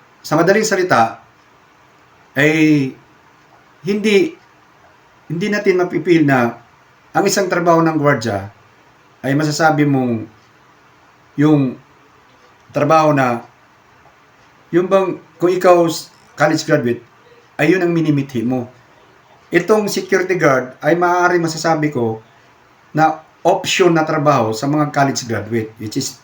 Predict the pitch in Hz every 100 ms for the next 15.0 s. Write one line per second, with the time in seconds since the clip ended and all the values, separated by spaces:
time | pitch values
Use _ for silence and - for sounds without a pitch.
0 | _ - 104 127 135 143 147 151 - -
1 | - 117 131 131 135 139 131 113 110 131
2 | 123 107 - _ _ _ _ 123 120 139
3 | 170 113 101 98 _ _ _ _ 165 156
4 | 180 185 160 120 - - 123 120 120 117
5 | 117 - - 101 107 110 107 - - 143
6 | 151 151 - - - - _ _ _ -
7 | 190 196 190 185 165 - - _ _ -
8 | - - - 190 214 247 220 220 160 127
9 | 123 - - - _ _ _ _ _ _
10 | _ _ _ 147 180 202 220 202 185 180
11 | 175 165 160 143 120 - - _ _ _
12 | _ _ _ _ _ _ _ - _ -
13 | 113 110 131 117 - 175 170 127 147 160
14 | 160 165 175 175 170 175 160 160 143 151